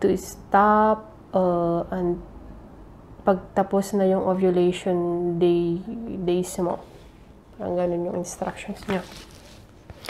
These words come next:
Tapos, kung hindi pa tayo mapipregi this month, I have to continue again, uh, drinking this one, Bois Mera Mix. So,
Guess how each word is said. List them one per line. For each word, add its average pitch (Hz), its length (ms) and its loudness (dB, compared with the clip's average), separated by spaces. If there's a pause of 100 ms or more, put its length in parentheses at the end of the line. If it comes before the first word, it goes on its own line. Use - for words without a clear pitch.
(340)
Tapos, 226 720 4
kung 262 480 10
hindi 214 640 6
pa 202 160 0
tayo 190 480 4
mapipregi 180 640 2
this 180 320 0
month, 208 560 4 (480)
I 196 240 0
have 202 400 2
to 202 80 0
continue 208 800 4
again, 196 720 2
uh, 180 240 2
drinking 202 800 6
this 190 160 2
one, 190 720 2
Bois 180 160 4
Mera 175 400 2
Mix. 170 320 0
So, 180 400 0